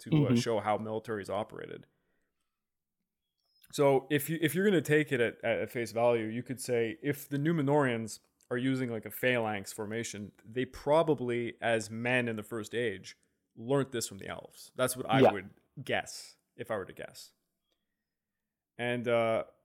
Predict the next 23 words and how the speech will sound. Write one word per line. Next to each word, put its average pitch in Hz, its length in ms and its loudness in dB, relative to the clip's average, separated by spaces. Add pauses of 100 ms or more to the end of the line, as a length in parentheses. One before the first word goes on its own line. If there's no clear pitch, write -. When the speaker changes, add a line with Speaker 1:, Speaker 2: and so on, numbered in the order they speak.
(140)
Speaker 1:
the 123 100 -2
last 151 460 2
faction 135 580 -2
that 120 100 0
I 110 80 4
talk 117 280 4
about 117 160 4
in 110 60 -2
my 104 100 -2
script, 110 520 -6
which 120 340 -6
there's 131 200 -2
zero 120 500 0
information, 101 540 -6
I'm 101 80 -10
not 98 160 -6
gonna 82 160 -12
lie, - 160 -12
it's - 160 -18
the 117 120 -10
Vanyar. 135 480 -2 (580)
And, 107 360 -2
um, 104 380 -6